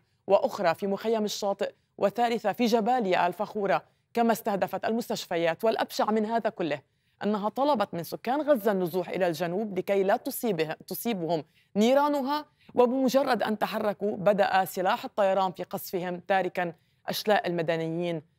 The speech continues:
متناثرة على الإسفلت". نختتم مع نورة نور الدين التي ترى أن الغدر ليس بجديد على الإسرائيليين، فقد سبق أن استعرضوا قواتهم على العزل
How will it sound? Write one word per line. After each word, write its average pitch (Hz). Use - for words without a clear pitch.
متناثرة 202
على 160
الإسفلت". -
نختتم 185
مع 165
نورة 226
نور 226
الدين 175
التي 277
ترى 262
أن 208
الغدر 233
ليس 294
بجديد 175
على 170
الإسرائيليين، 175
فقد 294
سبق 208
أن 202
استعرضوا 214
قواتهم 220
على 196
العزل 175